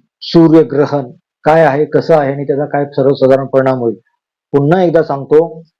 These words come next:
हे आपल्या भारतामध्ये दिसणार नाही. त्यामुळे या ग्रहणाचे जे आपण सूतक, वेद इत्यादी जे नियम पाळतो, ते कसलेही नियम पाळायचे नाहीत,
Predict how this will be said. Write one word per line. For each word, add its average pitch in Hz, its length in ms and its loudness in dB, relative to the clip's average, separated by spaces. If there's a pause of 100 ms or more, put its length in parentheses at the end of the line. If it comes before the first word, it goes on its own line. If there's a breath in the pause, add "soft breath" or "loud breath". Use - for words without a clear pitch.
(140)
हे 175 380 4
आपल्या 147 380 2
भारतामध्ये 135 920 0
दिसणार 127 500 -2
नाही. 123 420 0 (480)
त्यामुळे 151 600 2
या 156 280 -2
ग्रहणाचे 139 540 -4
जे 143 140 0
आपण 139 260 -2
सूतक, 139 600 0 (120)
वेद 143 240 4 (180)
इत्यादी 151 420 0
जे 151 160 -2
नियम 143 260 -2
पाळतो, 143 580 2
ते 151 100 -2
कसलेही 156 560 0
नियम 143 300 -2
पाळायचे 135 520 0
नाहीत, 127 480 -2